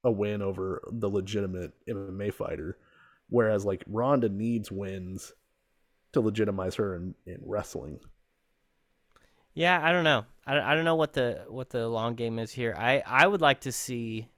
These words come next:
Speaker 2: honestly, uh, and they would never go for this. They would never do this. I think they pay Ronda too much to do this.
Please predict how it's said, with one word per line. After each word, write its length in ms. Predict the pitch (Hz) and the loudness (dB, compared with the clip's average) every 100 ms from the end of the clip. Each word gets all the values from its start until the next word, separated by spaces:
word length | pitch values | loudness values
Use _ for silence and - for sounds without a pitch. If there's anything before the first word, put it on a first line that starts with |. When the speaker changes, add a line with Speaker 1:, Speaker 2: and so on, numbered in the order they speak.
| - | -8
Speaker 2:
honestly, 600 | 110 135 143 - - - - _ _ _ - | 0 0 0 -4 -12 -14 -20 _ _ _ -12
uh, 40 | 110 113 | -8 -4
and 180 | 120 | -4
they 220 | 117 120 120 | -4 0 0
would 120 | 110 | 0
never 180 | 107 98 | -6 -8
go 140 | 78 | -12
for 120 | - | -14
this. 180 | 117 - | -18 -12
They 100 | - | -10
would 100 | 104 | -10
never 140 | 76 | -10
do 100 | 73 | -12
this. 160 | - - | -16 -14
I 60 | 104 | -12
think 180 | 117 | -8
they 80 | 113 | -6
pay 200 | - 113 | -2 -2
Ronda 300 | 107 107 110 | 0 -2 -4
too 160 | - 117 | -8 -8
much 240 | 110 - | -8 -12
to 60 | - | -8
do 180 | 147 151 | -4 -2
this. 220 | 113 | -2